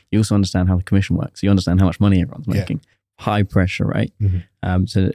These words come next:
Speaker 1: so not only are you competing with yourself, you're competing with everyone else.
Speaker 2: Yeah.
Speaker 1: And as soon as you get back to first day of the month, everyone's back down to zero.
Speaker 2: Mm-hmm.
Speaker 1: So there's a few things there which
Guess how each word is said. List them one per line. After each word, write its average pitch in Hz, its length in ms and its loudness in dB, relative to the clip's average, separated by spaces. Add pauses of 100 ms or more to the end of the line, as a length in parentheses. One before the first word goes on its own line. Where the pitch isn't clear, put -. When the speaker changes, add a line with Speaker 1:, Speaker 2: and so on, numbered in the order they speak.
Speaker 1:
so - 160 -2
not 98 240 6
only 104 180 8
are - 40 8
you 95 60 6
competing 95 280 4
with 95 100 -2
yourself, 92 380 2
you're 92 80 0
competing 92 300 0
with 85 100 -4
everyone 87 400 -4
else. 110 320 -6
Speaker 2:
Yeah. 98 140 -4 (140)
Speaker 1:
And 90 460 -6 (240)
as 92 160 -4
soon 98 240 2
as 92 80 4
you 92 60 4
get 85 100 2
back 87 200 0
to 98 100 -2
first 90 260 2
day 87 120 2
of 87 80 2
the 90 60 4
month, 87 340 2 (160)
everyone's 95 340 2
back - 160 -6
down 90 160 -4
to 87 60 -2
zero. 95 240 -2
Speaker 2:
Mm-hmm. 95 140 0 (920)
Speaker 1:
So 113 100 2
there's 110 160 6
a - 20 2
few 131 160 8
things 113 320 8
there 104 480 6
which - 440 0